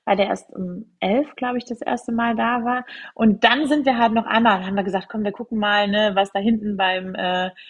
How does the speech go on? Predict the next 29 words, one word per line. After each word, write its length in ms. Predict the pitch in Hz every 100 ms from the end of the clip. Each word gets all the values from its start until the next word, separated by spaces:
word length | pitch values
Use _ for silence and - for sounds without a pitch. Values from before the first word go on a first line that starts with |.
| - _
beim 180 | 202 196
Lion 260 | 190 214 220
King 220 | 226 220
Theater 440 | - 226 202 208
los 320 | 202 226 262 262
ist", 160 | 240
weil 120 | 220
da 100 | 196
schon 180 | 196 254
Leute 300 | 247 208 214
hingelaufen 500 | 220 233 226 190 202
sind 140 | 208 202
und 180 | 202 -
deswegen 480 | 240 - 247 226
sind 160 | 220 220
wir 80 | 214
dann 180 | 202 202
halt 140 | 190
da 40 | 190
hingekommen. 640 | 214 226 175 - 170 165
Also 240 | 175 175 180 - - _
du 80 | 202
hast 140 | -
dich 100 | 190
dann 160 | 190 180
quasi 300 | 196 175 165
da 160 | 170
verirrt 400 | - - 226 202
hin, 300 | - - -